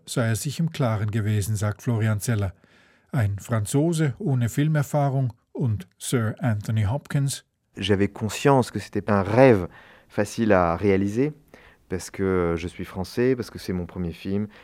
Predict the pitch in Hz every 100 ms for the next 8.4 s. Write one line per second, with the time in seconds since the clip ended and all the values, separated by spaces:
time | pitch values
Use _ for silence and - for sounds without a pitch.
0 | - 95 85 - 101 95 - 101 110 120
1 | - - 98 92 - 92 - 92 104 101
2 | 87 80 - - _ _ - 190 214 180
3 | _ _ - 185 196 190 175 - 165 160
4 | 160 - - - 123 117 120 110 120 151
5 | 120 104 127 113 123 - 107 101 131 208
6 | 143 147 151 127 127 131 131 - _ -
7 | 190 - 123 101 - - 120 113 101 104
8 | - 107 92 -